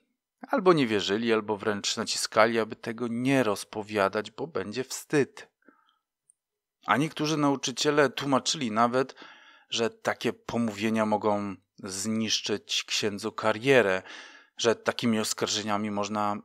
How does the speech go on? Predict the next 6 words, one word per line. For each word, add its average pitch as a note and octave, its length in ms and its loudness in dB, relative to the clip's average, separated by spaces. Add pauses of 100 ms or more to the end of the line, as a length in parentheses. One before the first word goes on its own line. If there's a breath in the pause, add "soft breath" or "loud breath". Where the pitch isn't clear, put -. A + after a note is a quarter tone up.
(220)
niewinnemu G#2 580 -2
człowiekowi G#2 640 -6
życie A2+ 300 -4
zmarnować. F2 840 -10 (920)
"Lepiej C3+ 380 0
milczeć", B2 640 -2